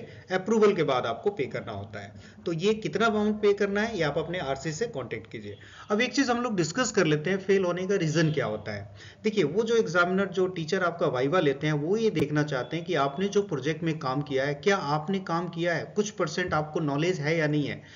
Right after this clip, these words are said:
At least यदि उनको ये पता चल जाता है कि ट्वेंटी फ़ाइव परसेंट भी आपने यदि उसमें काम किया है उस project में, तो वो fail नहीं करते हैं।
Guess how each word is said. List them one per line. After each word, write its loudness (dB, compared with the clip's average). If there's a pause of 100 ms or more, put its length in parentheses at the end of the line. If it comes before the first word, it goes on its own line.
(260)
At 0
least -4
यदि 4
उनको 2
ये 2
पता 2
चल 0
जाता 2
है 2
कि -2
ट्वेंटी 0
फ़ाइव 0
परसेंट 2
भी 4
आपने 2
यदि 2
उसमें -2 (260)
काम 4
किया 4
है 4
उस 0
project -2
में, -2 (260)
तो -2
वो 0
fail 4
नहीं -2
करते -6
हैं। -10